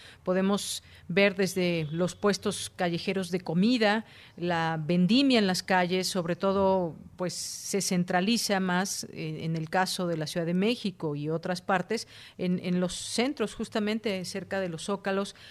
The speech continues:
eh, los puestos que hay de comida, ya sea, pues, eh, la persona que vende quesadillas, la persona que vende tamales, los tacos de canasta, que los vemos todos los días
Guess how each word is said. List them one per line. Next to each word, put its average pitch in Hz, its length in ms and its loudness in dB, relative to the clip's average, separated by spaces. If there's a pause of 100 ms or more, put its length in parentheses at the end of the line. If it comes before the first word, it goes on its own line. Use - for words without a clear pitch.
(240)
eh, 180 280 0
los 185 300 2
puestos 214 680 2
que 185 200 0
hay 196 380 4
de 190 340 0
comida, 190 680 4 (320)
ya 180 280 0
sea, 185 640 2
pues, 165 360 -6
eh, 151 540 -6 (240)
la 165 180 -2
persona 190 460 0
que 165 400 -2
vende 175 260 0
quesadillas, 180 920 0
la 151 160 -6
persona 170 340 -4
que 170 100 -6
vende 165 220 -2
tamales, 180 720 -2
los 160 160 -10
tacos 170 300 -6
de 165 80 -6
canasta, 180 460 -2
que 208 120 0
los 208 160 2
vemos 262 300 0
todos 254 260 6
los 202 160 -2
días 214 380 0